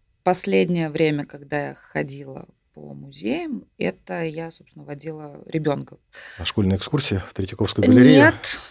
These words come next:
Speaker 1: совсем не школьная экскурсия, это были экскурсии по разным европейским музеям, а, большим, маленьким, известным, неизвестным.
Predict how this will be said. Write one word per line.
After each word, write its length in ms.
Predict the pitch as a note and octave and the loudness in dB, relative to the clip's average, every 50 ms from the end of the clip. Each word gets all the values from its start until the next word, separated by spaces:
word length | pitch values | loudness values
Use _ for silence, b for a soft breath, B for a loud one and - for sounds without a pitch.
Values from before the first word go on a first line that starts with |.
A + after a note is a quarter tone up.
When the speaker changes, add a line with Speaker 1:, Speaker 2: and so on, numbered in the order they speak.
| A#3+ A#3 - | -10 -6 -4
Speaker 1:
совсем 380 | - G#3+ - - C4+ C4 A#3+ A#3 | -4 -4 0 2 4 6 6 6
не 80 | A#3 A3+ | 6 4
школьная 520 | - - - - D#4 E4 E4+ D#4+ C#4+ A3+ | 2 0 0 0 0 2 2 4 2 0
экскурсия, 600 | G#3 - - - G#3 G#3 G#3 G3+ - - G3 G3+ | 0 -4 -8 -4 -2 -2 -2 0 0 0 0 -2
это 520 | G#3 - _ - G#3 G3 G3 F#3+ F#3 F#3 F3+ | -2 -4 _ 0 2 2 2 2 0 0 0
были 360 | E3+ F3+ G3 G3+ F#3+ F#3 F#3 | 0 0 0 2 2 0 0
экскурсии 460 | F3 - - - B3 B3+ B3 - G3 | -2 -4 -8 -8 -8 -6 -4 -6 -6
по 260 | - - F3 F3 F3 | -4 -4 -2 0 2
разным 320 | F3+ G3+ G3 F#3+ F#3+ F3 E3 | 4 4 4 4 4 0 0
европейским 680 | D#3+ D#3+ F3 F#3+ F#3+ - G#3+ G3 F3+ F#3 - - D#3+ E3 | 0 0 0 0 2 2 2 2 2 0 -4 -10 -12 -12
музеям, 580 | E3 E3 F3 A3 B3+ C#4+ D4 C#4 A3 F3+ E3 D#3+ | -12 -10 -4 -2 -2 0 0 -2 -4 -4 -6 -6
а, 580 | D#3 D3+ D3+ D3 D3 C#3+ C#3+ D3+ D3+ - - - G1+ | -8 -8 -6 -6 -8 -8 -10 -10 -10 -10 -12 -14 -18
большим, 800 | G1+ G1+ - D3+ F#3 F#3 G3 F#3+ - - G#3 G#3 G#3+ G#3+ G3 | -20 -20 -4 2 4 4 4 4 2 0 2 2 2 2 2
маленьким, 720 | F#3 F3+ F3+ F#3 F#3 F#3 F3 E3+ E3 D#3 - - D#3+ D#3+ D#3 | 2 2 4 4 4 4 4 2 0 -2 -4 -10 -14 -16 -16
известным, 560 | D3 C#3+ D3+ E3 F3 F3 - - D3+ D3+ D#3 | -18 -14 -6 -6 -4 -4 -6 -10 -16 -18 -18
неизвестным. 640 | D#3 D3+ D3+ C#3+ D3+ E3 F3+ F#3 F3+ - - D#3+ D3+ | -18 -20 -20 -16 -8 -4 -2 -2 -2 -4 -10 -16 -20